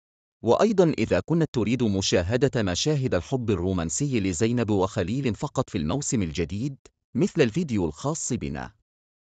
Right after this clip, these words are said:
الانسجام بين جيمري آرادا وكوكبرك يلدريم جميلة حقًا، حتى أنها جميلة بأعينها فقط. إذا كنت تعتقد أنهما متوافقان،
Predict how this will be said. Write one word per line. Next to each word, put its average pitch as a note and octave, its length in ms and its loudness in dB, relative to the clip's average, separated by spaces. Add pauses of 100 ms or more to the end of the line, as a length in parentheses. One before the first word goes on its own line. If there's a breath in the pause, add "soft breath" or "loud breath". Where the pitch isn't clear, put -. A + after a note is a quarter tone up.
(340)
الانسجام C#3+ 680 2
بين F#2+ 300 2
جيمري B2+ 400 2
آرادا G2 400 2
وكوكبرك A2 720 -2
يلدريم F#2+ 460 0
جميلة F2+ 500 -2
حقًا، C3+ 580 -4 (340)
حتى - 380 0
أنها D3+ 340 2
جميلة G#2+ 500 0
بأعينها F#2 840 -2
فقط. - 380 -10 (1080)
إذا C3 280 4
كنت G#3 280 2
تعتقد A#2+ 520 2
أنهما G2+ 540 2
متوافقان، F#2 1040 -2